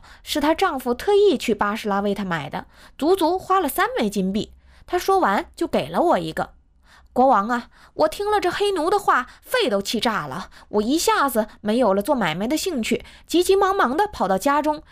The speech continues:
一看，见他枕边的苹果果然只剩两个了，便厉声地问：“还有一个苹果呢？”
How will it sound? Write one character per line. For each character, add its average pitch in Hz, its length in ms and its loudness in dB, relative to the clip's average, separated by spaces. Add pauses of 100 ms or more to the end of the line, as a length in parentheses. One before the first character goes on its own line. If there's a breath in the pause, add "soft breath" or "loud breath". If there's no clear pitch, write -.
(100)
一 233 100 -6
看， 320 360 -2 (240 soft breath)
见 277 120 0
他 277 120 2
枕 202 200 -2
边 302 240 -2
的 277 120 0
苹 240 260 -4
果 - 300 0
果 226 180 4
然 190 240 0
只 285 140 -4
剩 214 180 -2
两 170 220 0
个 180 120 -6
了， - 200 -4 (260 soft breath)
便 349 180 0
厉 370 160 4
声 254 200 -2
地 220 100 2
问 208 240 0 (160 soft breath)
：“还 220 220 0
有 370 160 2
一 208 100 0
个 233 100 0
苹 220 220 -4
果 247 200 2
呢？” 196 180 -2